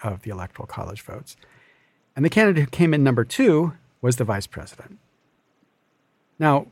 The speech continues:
you know, you could imagine what it would be like to have, um, Donald Trump as president and Joe Biden as vice president. Um, it's a little bit crazy to imagine that. But at that time, they kind of thought of, like, you know, the George Washingtons of the world. If you have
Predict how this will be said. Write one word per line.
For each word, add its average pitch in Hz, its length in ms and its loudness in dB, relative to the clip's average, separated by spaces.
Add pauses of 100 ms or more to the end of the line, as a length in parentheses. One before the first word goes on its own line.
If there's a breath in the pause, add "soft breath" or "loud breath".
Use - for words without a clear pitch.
you 170 120 2
know, 107 240 -4 (240)
you 135 100 -2
could 131 100 -2
imagine 123 460 2
what 110 120 0
it 104 60 -8
would 107 140 -10
be 107 100 -8
like 107 360 -6
to 117 100 -6
have, 101 720 -8
um, 95 320 -10
Donald 107 260 -4
Trump 110 260 -6
as 101 100 -12
president 123 720 -2 (120)
and 98 320 -8
Joe 110 180 -6
Biden 104 320 -6
as 90 100 -14
vice 117 220 -4
president. 104 720 -10
Um, 92 340 -10
it's - 120 -18
a - 20 -8
little 123 160 -2
bit - 160 -10
crazy 120 460 -4
to - 160 -12
imagine 110 500 -4
that. 98 300 -10
But 185 100 0
at 226 80 0
that 330 200 0
time, 196 320 4
they 202 100 4
kind 233 180 0
of 180 80 2
thought 269 300 2
of, 170 180 4
like, 180 240 4
you 320 60 0
know, 240 120 4
the 196 140 4
George 165 320 2
Washingtons 135 560 2
of 123 80 -2
the 123 100 -2
world. 220 320 0
If 143 140 -6
you 147 60 2
have 131 180 2